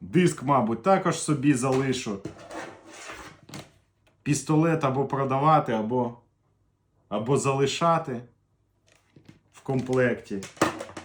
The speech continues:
Нічого, нічого не зароблю, але нічого страшного.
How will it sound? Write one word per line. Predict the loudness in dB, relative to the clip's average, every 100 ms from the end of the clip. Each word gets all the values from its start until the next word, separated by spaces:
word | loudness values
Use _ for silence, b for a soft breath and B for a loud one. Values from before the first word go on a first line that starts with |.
| -20 _ _ _ _ _ _ -2
Нічого, | -2 2 2 2
нічого | 0 -2 -2
не | -2 -2
зароблю, | -2 -4 -2 2
але | 2 2 2 0 -2 -6 _ _ _ _ _ _ _ _ _ _ b b _
нічого | -4 -2 0 2
страшного. | 0 -2 -6 -4 -4 -4 -6 -12